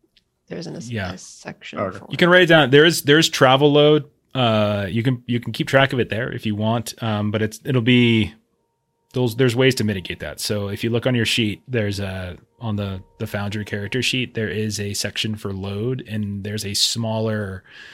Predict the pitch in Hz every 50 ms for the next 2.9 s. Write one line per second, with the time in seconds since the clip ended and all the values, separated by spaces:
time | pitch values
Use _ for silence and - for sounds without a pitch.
0 | - - - - - _ _ _ _ _ _ _ _ _ _ _ 120 120 113 107
1 | - 113 101 101 110 110 - - - 113 110 - - 120 117 117 110 - - 113
2 | 104 - 104 98 - - 107 92 92 98 107 110 113 117 120 123 113